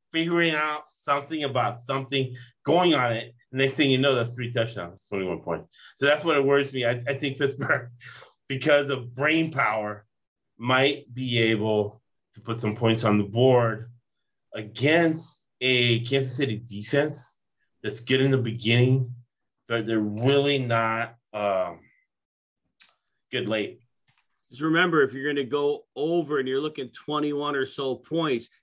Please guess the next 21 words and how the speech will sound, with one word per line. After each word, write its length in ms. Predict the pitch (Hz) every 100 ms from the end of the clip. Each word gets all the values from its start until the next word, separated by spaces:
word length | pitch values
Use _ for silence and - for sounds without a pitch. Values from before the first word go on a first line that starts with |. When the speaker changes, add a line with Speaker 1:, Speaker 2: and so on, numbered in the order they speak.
| -
Speaker 2:
and 80 | 127
you're 100 | 143
looking 160 | 143 139
at 60 |
the 140 | 120 -
under 340 | 139 151 143 135
forty-six 640 | 151 147 139 - 151 -
on 100 | 131
the 80 | 117
game, 480 | 110 147 139 120 110 _ _
you're 180 | - 135
looking 240 | 131 143 147
at 80 | 120
the 80 |
Chiefs 400 | - - 160 -
roughly 560 | 110 113 131 139 - 135
by 140 | 120
a 60 | 113
field 300 | - 135 101
goal. 260 | 90 78 _ _ _ _ _ _ _ _ _ _ _ _ _
Speaker 1:
Right. 300 | 104 95 -